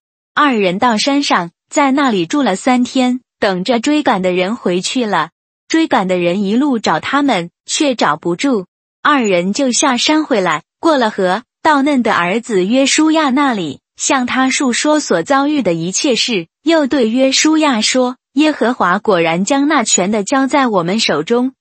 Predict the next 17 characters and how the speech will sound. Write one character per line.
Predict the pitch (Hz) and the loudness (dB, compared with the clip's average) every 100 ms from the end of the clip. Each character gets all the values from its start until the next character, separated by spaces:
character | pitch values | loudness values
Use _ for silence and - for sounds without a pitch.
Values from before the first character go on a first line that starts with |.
| _ | _
那 | 330 294 | -2 0
地 | 262 302 | 0 0
的 | 208 | -2
一 | 175 175 | -4 -4
切 | - 285 214 | -2 0 0
居 | 277 302 | 0 0
民 | 262 190 214 | 2 0 -2
在 | 311 285 | 0 0
我 | 220 | 0
们 | 180 190 | 0 0
面 | 277 240 | 0 0
前 | 220 185 180 | 0 -2 -2
心 | - 269 269 | -2 0 2
都 | 269 269 | 0 0
发 | 247 247 | 0 0
昏 | 254 269 | 0 0
了。” | 269 165 | 0 -2